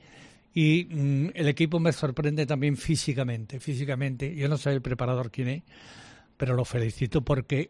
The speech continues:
juegan con una intensidad. Y sobre todo, en el fútbol lo he tenido muy claro.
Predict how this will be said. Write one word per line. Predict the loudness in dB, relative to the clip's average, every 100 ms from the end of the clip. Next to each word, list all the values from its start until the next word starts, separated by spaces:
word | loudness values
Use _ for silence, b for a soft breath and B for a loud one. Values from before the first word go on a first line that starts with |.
| -8
juegan | 0 4 4 4 -2
con | 0 2
una | 4 4
intensidad. | 2 4 4 4 2 2 0 -4 _ b b b b
Y | 2
sobre | 4 6
todo, | 6 6 4 -2 _ -20 b b b
en | 4
el | 4
fútbol | 0 2 6 6 4 _ _ _ -6
lo | 6 8
he | 8
tenido | 8 8 6
muy | 4
claro. | 2 2 0